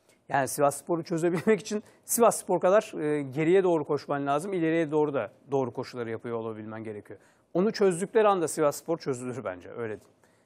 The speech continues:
Hatta pas dağıtacak ilk iki adamını, e, çok iyi tespit edip gitmen gerekiyor ama bu Türkiye'de tespit edilemiyor. Yani, e, Samassa, Sivasspor'un geliştirmiş olduğu hızlı hücumlarda, tehlikeli hücumlarda veyahut da attığı gollerde bak, o top bir şekilde duran toplardan sonra Samassa'nın elinde kaldıysa iki saniye içinde çıkıyor.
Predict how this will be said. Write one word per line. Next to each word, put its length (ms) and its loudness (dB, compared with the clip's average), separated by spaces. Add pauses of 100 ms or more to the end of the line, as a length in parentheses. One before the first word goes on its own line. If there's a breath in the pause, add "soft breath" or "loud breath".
Hatta 200 -2
pas 320 2
dağıtacak 440 2
ilk 200 -12
iki 220 0
adamını, 640 0
e, 40 -4
çok 260 -8
iyi 100 -8
tespit 360 -8
edip 140 -6 (280)
gitmen 320 -4
gerekiyor 320 -2
ama 120 0
bu 60 -2
Türkiye'de 360 -2
tespit 320 -6
edilemiyor. 440 -4 (380 soft breath)
Yani, 220 2 (280 soft breath)
e, 220 -4
Samassa, 560 4 (500)
Sivasspor'un 840 0
geliştirmiş 520 -4
olduğu 340 0
hızlı 280 -2
hücumlarda, 440 -2
tehlikeli 460 -2
hücumlarda 360 -2
veyahut 180 -2
da 60 0
attığı 220 -2
gollerde 420 4
bak, 180 2 (300 soft breath)
o 100 -4
top 200 2
bir 60 -6
şekilde 360 -2
duran 180 2
toplardan 480 0
sonra 200 -4
Samassa'nın 480 0
elinde 260 -4
kaldıysa 400 -2
iki 140 -10
saniye 260 -2
içinde 240 -6
çıkıyor. 300 -10